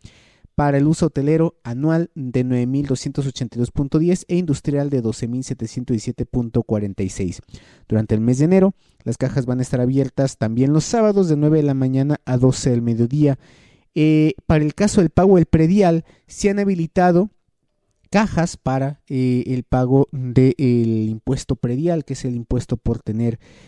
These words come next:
eh, propiedades. En Presidencia Municipal, en el Auditorio Miguel Hidalgo, en,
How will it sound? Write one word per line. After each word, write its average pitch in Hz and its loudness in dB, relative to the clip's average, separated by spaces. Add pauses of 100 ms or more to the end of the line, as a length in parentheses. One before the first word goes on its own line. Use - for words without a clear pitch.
(180)
eh, 113 0
propiedades. 180 4 (340)
En 135 0
Presidencia 139 0
Municipal, 180 0
en 165 0
el 147 2
Auditorio 151 2
Miguel 147 0
Hidalgo, 190 4 (400)
en, 147 -2